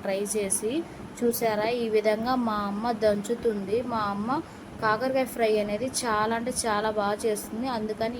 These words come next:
ఈసారి మా అమ్మ హెల్ప్ తీసుకున్నాను. So ఒక్కసారి అమ్మ చేతి వంట ఎలా ఉండిద్దో మీరు ఒకసారి ట్రై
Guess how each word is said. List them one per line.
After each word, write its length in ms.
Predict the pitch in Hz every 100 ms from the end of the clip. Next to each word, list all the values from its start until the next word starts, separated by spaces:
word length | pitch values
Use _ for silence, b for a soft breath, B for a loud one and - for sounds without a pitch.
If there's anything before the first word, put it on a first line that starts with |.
| 220
ఈసారి 420 | 226 233 233 226 233
మా 60 | 214 202
అమ్మ 180 | 202 233 233
హెల్ప్ 220 | 226 - 208
తీసుకున్నాను. 600 | 202 - 190 180 180 233 381 - - - - - - - - - -
So 120 | 262 262 247
ఒక్కసారి 600 | - 233 233 220 240 262 220
అమ్మ 180 | 220 240 269 202
చేతి 380 | 262 233 214 233 220
వంట 220 | 208 208 214 214
ఎలా 140 | 214 214
ఉండిద్దో 320 | 214 214 202 214 214
మీరు 260 | 208 226 240
ఒకసారి 320 | 226 - 214 208
ట్రై 120 | 208